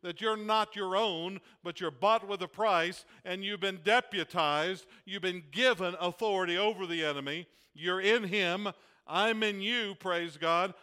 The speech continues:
Walk as I walked on the earth, praise God, and do the work that he wants us to do. And so many Christians are saying, "God, the devil's messing with me. Get him off my back." And, and God said, "No.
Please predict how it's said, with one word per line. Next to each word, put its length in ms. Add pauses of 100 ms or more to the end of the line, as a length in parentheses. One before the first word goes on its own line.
(140)
Walk 540 (360)
as 280
I 180
walked 500
on 200
the 100
earth, 320
praise 320
God, 280 (760)
and 160
do 160
the 80
work 300
that 140
he 120
wants 260
us 140
to 140
do. 160 (880)
And 200
so 280
many 300
Christians 760 (220)
are 180
saying, 340 (320)
"God, 340
the 140
devil's 440
messing 400
with 160
me. 220 (200)
Get 120
him 140
off 220
my 180
back." 420
And, 260
and 220
God 220
said, 220
"No. 340